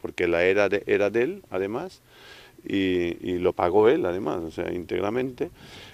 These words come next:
Pero, bueno, no deja de ser algo inventado en el siglo veinte, mientras que los molinos del siglo dieciocho, diecinueve, que había en La Mancha, entre los que se encontraba Valdepeñas, que corrían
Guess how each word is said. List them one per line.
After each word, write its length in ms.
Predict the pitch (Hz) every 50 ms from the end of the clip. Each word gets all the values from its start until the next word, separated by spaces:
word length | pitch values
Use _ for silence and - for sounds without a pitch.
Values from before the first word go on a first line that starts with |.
| - _
Pero, 280 | 123 123 131 151 156 127
bueno, 240 | 117 110 95 85 87
no 160 | 92 98 98
deja 240 | 101 101 - 110 101
de 80 | 101
ser 220 | - - 123 104 107
algo 180 | 101 98 101
inventado 560 | 101 101 98 95 95 95 90 - 104 98 95
en 100 | 98 98
el 80 | 95 90
siglo 300 | - - 110 104 107 107
veinte, 360 | 120 127 113 98 92 110 110
mientras 400 | 117 107 95 90 - 107 104 101
que 300 | - - 104 101 104 107
los 180 | 107 98 90 92
molinos 640 | 98 87 87 95 113 120 113 104 104 107 117 107 90
del 180 | 90 85 87 -
siglo 340 | - 101 98 92 92 98
dieciocho, 680 | 87 92 92 - - - 98 101 110 113 - - - 98
diecinueve, 720 | 87 87 87 - - 98 92 101 113 120 110 98 98 117 - - - - - - - -
que 80 | 101
había 240 | 87 92 98 98 95
en 140 | 92 90 87
La 80 | 87
Mancha, 320 | 98 117 131 123 - - 107
entre 160 | 107 98 92
los 100 | 87 -
que 80 | 87 82
se 100 | - 82
encontraba 520 | 82 78 85 85 82 - 92 90 92 90
Valdepeñas, 640 | 87 87 87 78 90 - - 123 127 123 117 117 117 -
que 140 | - 92
corrían 520 | - - 90 82 90 95 98 101 104 107